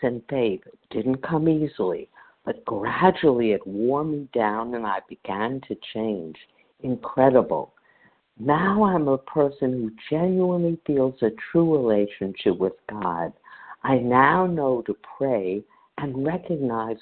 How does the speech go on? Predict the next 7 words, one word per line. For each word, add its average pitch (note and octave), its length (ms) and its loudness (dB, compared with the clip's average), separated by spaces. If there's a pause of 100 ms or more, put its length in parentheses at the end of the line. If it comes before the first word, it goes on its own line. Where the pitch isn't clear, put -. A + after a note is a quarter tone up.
what A2+ 260 2
my C3 500 -2
responsibility A2+ 1400 2
is, E2+ 220 0 (720)
to A#2 100 -8
be C#3+ 300 6
abstinent B2 840 0